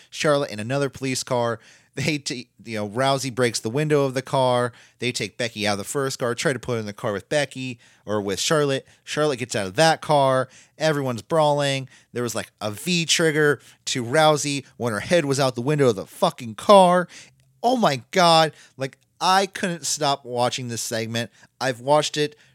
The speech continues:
like, probably, like, an exact number, thirteen times. Um, there's so many different versions of it online. My favorite is when it goes along with Cops, the Cops intro theme song, "The Cops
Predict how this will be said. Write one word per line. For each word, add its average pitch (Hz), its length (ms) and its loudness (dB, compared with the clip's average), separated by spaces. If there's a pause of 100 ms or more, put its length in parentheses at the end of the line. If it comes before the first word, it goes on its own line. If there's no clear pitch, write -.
(120)
like, 117 280 -4 (800)
probably, 170 720 -6
like, 123 220 -8 (340)
an 131 80 -8
exact 131 380 0
number, 180 240 -6
thirteen 123 440 -4
times. 107 520 -6 (880)
Um, 98 340 -2 (300)
there's 117 180 0
so 135 180 0
many 135 140 -4
different 120 400 -4
versions 110 400 -2
of 113 180 0
it 117 140 0
online. 101 720 -6 (220)
My 98 240 -2
favorite 117 440 -4
is 101 360 -8
when 104 160 -10
it 92 80 -16
goes 101 180 -6
along 101 220 -6
with 90 120 -14
Cops, - 520 -6 (260)
the 104 100 -12
Cops 110 380 0
intro 104 300 -6
theme 95 260 -10
song, 110 240 -8
"The 92 80 -12
Cops - 540 -10